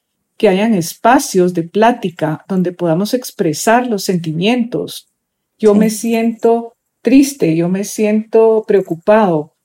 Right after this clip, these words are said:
Speaker 1: sea, poder decir cómo se sienten los miembros de la familia, pero a la vez también reflexionar sobre lo que está pasando en el país y en el mundo. Todo esto construye aprendizajes.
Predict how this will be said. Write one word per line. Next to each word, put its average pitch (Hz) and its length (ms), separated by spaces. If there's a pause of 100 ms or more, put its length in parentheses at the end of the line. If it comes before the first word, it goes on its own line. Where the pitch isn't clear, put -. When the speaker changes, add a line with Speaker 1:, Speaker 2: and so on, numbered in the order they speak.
Speaker 1:
sea, 196 300
poder 190 460
decir 233 540
cómo 214 240
se 202 140
sienten 196 480
los 175 140
miembros 190 360
de 226 80
la 226 120
familia, 240 720 (580)
pero 214 200
a 185 60
la 170 160
vez 196 340
también 196 420
reflexionar 220 840
sobre 185 320
lo 175 120
que 175 80
está 170 200
pasando 202 360
en 220 100
el 233 120
país 220 460
y 196 60
en 175 120
el 165 120
mundo. 190 440
Todo 214 220
esto 269 280
construye 226 640
aprendizajes. 170 960